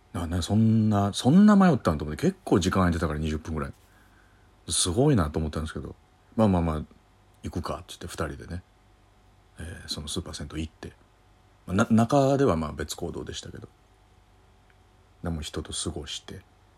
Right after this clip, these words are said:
でもう、頑くなにもう本当に過ごしてましたね。あの、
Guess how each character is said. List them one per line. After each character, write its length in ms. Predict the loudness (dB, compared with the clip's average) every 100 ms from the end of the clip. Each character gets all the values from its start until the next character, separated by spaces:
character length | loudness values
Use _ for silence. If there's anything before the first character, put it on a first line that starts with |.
| _ _ _ _ _ _ _ _ -4
で 40 |
も 120 | -4
う、 40 | -2
頑 320 | -6 -2 -2
く 140 | 2 4
な 120 | 6
に 140 | 6
も 300 | 6 6 4 0
う 20 |
本 140 | -6 -4
当 160 | 0
に 180 | 2 2 -4 -20 -20 _ _ _ _ _ _ _ _ _ _ _ _ _ _ _ _ _ _ _ -8
過 60 | -4
ご 100 | -4
し 80 | -4
て 60 |
ま 100 | -4
し 80 | -6
た 80 | -8
ね。 140 | -12 -8
あ 120 | -6
の、 480 | -4 -4 -4 -6